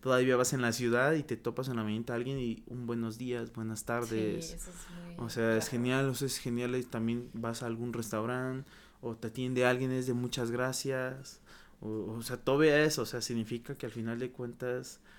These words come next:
Speaker 1: nos sentimos todavía, pues, al, como comunidad, como en familia, y eso es lo genial.
Speaker 2: Ujú.
Speaker 1: Esa es como la transmisión más fuerte que creo que podría llevarse alguien de fuera,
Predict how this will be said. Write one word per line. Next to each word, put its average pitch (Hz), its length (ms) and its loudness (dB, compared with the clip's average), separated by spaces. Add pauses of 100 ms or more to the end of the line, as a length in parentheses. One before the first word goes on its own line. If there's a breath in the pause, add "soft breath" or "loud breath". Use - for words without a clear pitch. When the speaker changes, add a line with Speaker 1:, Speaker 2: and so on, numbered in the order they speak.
(320 loud breath)
Speaker 1:
nos 120 140 -6
sentimos 120 760 -4
todavía, 113 800 0 (460)
pues, 175 180 0
al, 170 140 0 (420)
como 165 220 -2
comunidad, 202 420 2
como 170 180 4
en 156 60 0
familia, 165 460 2
y 139 100 -6
eso 151 140 -6
es 208 80 0
lo 196 80 0
genial. 147 440 -4 (240 loud breath)
Speaker 2:
Ujú. 208 440 -10
Speaker 1:
Esa - 180 -6
es 160 80 -10
como 180 180 2
la 135 140 2
transmisión 127 460 -2
más 147 160 0
fuerte 139 340 0
que 123 160 -8
creo 131 160 -2
que 135 160 0
podría 123 380 -2
llevarse 123 720 -2 (220 loud breath)
alguien 117 280 -2
de 107 80 0
fuera, 113 340 -6